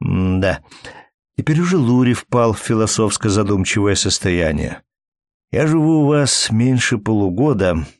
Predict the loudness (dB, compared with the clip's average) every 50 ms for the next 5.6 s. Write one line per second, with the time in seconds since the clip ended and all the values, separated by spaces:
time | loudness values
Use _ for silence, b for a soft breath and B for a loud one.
0 | _ _ _ _ _ -4 -2 0 0 0 0 -2 -2 -2 -2 -2 -2 -2 -2 -2
1 | -2 -2 -2 -2 -2 -2 -2 -2 -2 -4 -2 -2 -2 -4 -2 -2 -2 -2 0 0
2 | 0 0 0 -2 -2 -2 -2 -2 -2 -2 0 0 0 0 0 0 0 0 0 -2
3 | -4 B B B B B -6 -2 -2 -2 -2 -2 -2 0 0 2 2 0 0 0
4 | -2 -2 0 0 0 -2 -2 -2 -4 _ -2 0 0 0 2 0 0 2 2 2
5 | 2 4 2 2 2 2 2 2 0 -2 -4